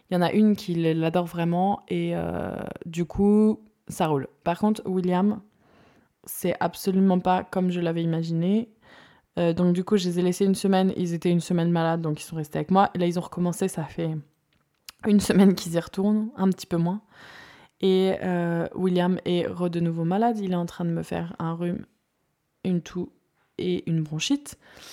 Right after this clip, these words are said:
Euh, donc, euh, là, c'est la cata. D'ailleurs, je l'entends qui vient de se réveiller et je n'ai <laughs> même pas eu le temps de finir d'enregistrer cet épisode, donc ça fait moins d'une demi-heure que je l'ai couché, c'est génial. Mais, euh, du coup,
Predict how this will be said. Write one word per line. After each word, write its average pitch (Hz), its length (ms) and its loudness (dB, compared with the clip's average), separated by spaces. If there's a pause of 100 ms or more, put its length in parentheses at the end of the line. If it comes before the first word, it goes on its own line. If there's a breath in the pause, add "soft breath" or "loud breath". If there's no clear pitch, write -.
(520 loud breath)
Euh, 165 720 0
donc, 151 320 -4
euh, 151 160 -2
là, 151 240 -2
c'est - 180 -10
la 147 100 -6
cata. 151 240 -4
D'ailleurs, 165 420 -2
je 160 260 -4
l'entends 156 480 -2
qui 156 320 -8
vient 156 160 -4
de 160 60 -8
se - 120 -10
réveiller 165 800 -4
et 170 40 -8
je 165 160 -10
n'ai 156 200 -2 (200 loud breath)
<laughs> - 200 -20
même 170 320 -4
pas - 160 -14
eu 180 40 -8
le 165 60 -10
temps 160 140 -6
de 156 80 -10
finir 165 240 -4
d'enregistrer 156 540 -6
cet 147 200 -8
épisode, 170 380 -4
donc 160 120 -8
ça - 140 -20
fait - 140 -10
moins 160 140 -4
d'une 156 200 -6
demi-heure 160 320 -4
que - 120 -12
je - 80 -10
l'ai 147 80 -8
couché, - 480 -14
c'est - 200 -8
génial. 170 360 -6 (920 loud breath)
Mais, 202 640 6
euh, 165 260 2
du 160 200 -4
coup, 208 480 0